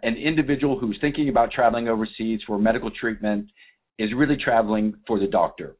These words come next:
They want to know that the physician that they're going to see is qualified, uh, a-, and is validated by other people who have used that doctor. So effectively, that was the hole in the market that I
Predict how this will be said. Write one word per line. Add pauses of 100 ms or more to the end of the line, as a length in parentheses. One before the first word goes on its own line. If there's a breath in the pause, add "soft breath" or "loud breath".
(100)
They
want
to
know
that
the
physician
that
they're
going
to (100)
see
is (1500 soft breath)
qualified, (140)
uh,
a-,
and
is
validated
by
other
people
who
have (260)
used (180)
that
doctor. (380 soft breath)
So (180)
effectively, (280)
that
was
the
hole
in
the
market
that
I